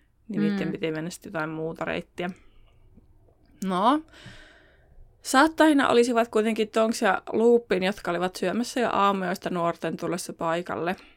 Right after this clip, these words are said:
Speaker 1: Ja kiireisen aamupalan jälkeen he lähtivät tammikuiseen aamuun. Ennen lähtöä Sirius antoi Harrylle huonosti käärityn taskukirjan kokoisen paketin siltä varalta, että Kalkkaros kiusasi Harryä.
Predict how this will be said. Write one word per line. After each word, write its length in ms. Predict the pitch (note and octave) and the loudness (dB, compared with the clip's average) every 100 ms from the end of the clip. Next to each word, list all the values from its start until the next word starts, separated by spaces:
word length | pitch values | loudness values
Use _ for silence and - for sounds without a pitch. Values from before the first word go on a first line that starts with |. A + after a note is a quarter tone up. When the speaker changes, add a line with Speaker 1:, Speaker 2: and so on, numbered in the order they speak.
| _ _ | _ _
Speaker 1:
Ja 60 | F#3 | -10
kiireisen 480 | F#3 E3+ A#3 D4 - | -4 -2 0 -2 0
aamupalan 480 | A#3+ A#3+ A3 G#3 G3 | 0 2 0 0 0
jälkeen 280 | G3 G3 | -2 -4
he 80 | G#3 | -4
lähtivät 380 | F3+ F#3+ F3+ - | -4 -4 -10 -6
tammikuiseen 680 | F#3 F3+ F3+ E3 E3+ D#3+ D#3 - | -4 -4 -4 -4 -4 -6 -8 -6
aamuun. 800 | E3+ E3+ E3 D#3 D#3 - F3 - | -2 -2 -2 -4 -6 -4 -6 -8
Ennen 440 | - F#3+ F#3+ F3+ - | -6 -4 -4 -4 -4
lähtöä 460 | F#3 G#3+ B3+ B3+ A3 | -2 -2 -2 -4 -2
Sirius 340 | A3+ A#3 A#3 | -2 -4 -4
antoi 220 | - G#3 G#3 | -6 -6 -6
Harrylle 320 | G#3+ G#3+ G3+ | -6 -6 -6
huonosti 460 | F#3+ C#4 B3+ - F#3 | -4 -2 -2 -4 -8
käärityn 480 | - F#3 F#3+ F#3 | -4 -4 -4 -6
taskukirjan 640 | F#3 A3 - F#3+ F3+ F3 E3+ | -6 -6 -6 -8 -6 -6 -8
kokoisen 460 | F3 F3 F#3 E3 E3+ | -6 -6 -4 -8 -6
paketin 600 | G#3+ A3 G#3 F3 F3 F3 | -8 -4 -4 -4 -6 -6
siltä 320 | F3 F#3 F#3+ | -4 -4 0
varalta, 540 | G#3 A3 F#3+ E3+ D#3+ | 0 2 0 -2 -4
että 240 | E3+ - F3 | -4 -8 -6
Kalkkaros 520 | F3+ F3+ - F3+ - | -4 -4 -6 -10 -8
kiusasi 520 | F#3+ F#3 F#3+ E3+ E3+ | -6 -6 -8 -8 -6
Harryä. 440 | F3+ F3 E3+ F3 | -6 -6 -2 -2